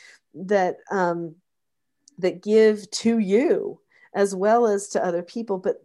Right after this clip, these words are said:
it's, it's truth. Whenever you're sacrificing, you're living the truth. The truth is that your life isn't about you, right? Your life is actually about something far greater than yourself.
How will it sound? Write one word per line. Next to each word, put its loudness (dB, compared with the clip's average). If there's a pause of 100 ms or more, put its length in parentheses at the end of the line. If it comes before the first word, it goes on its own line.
it's, -6
it's -10
truth. -6
Whenever -4
you're -6
sacrificing, -6 (260)
you're 2
living 0
the -4
truth. -10 (260)
The 0 (140)
truth -6
is -2 (240)
that -2
your 0
life -4
isn't -2
about -2
you, -8 (400)
right? -10 (720)
Your 4
life 0
is 0
actually -4
about -2
something -6
far -2
greater 2
than -6
yourself. -6